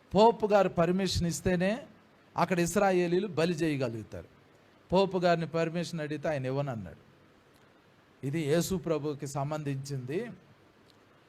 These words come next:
యేసు ప్రభువునే మీరు సిలువేశారు. యేసు ప్రభువుని సిలువేసి ఇంకా మీరు ప్రత్యేకంగా ఎర్రని పేయిని బలిచ్చేదేంటి?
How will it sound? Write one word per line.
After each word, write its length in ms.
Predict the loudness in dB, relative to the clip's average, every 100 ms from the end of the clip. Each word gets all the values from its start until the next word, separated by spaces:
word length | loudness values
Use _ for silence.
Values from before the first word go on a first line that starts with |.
| _ _ -8
యేసు 480 | 0 0 0 -2 -2
ప్రభువునే 540 | 2 2 4 0 0
మీరు 220 | 0 0
సిలువేశారు. 1000 | 0 2 4 6 6 4 0 0 -4 -6 -12 -20 -20 _ _ -20 -16 -4
యేసు 360 | -2 2 2
ప్రభువుని 420 | 4 6 6 4 2
సిలువేసి 520 | 0 2 4 4 0
ఇంకా 140 | -2
మీరు 220 | 0 0
ప్రత్యేకంగా 800 | 0 -2 0 4 4 4 0 4 6
ఎర్రని 400 | 6 6 2 2
పేయిని 280 | 2 2
బలిచ్చేదేంటి? 1000 | 2 2 0 0 0 2 0 0 -2 -2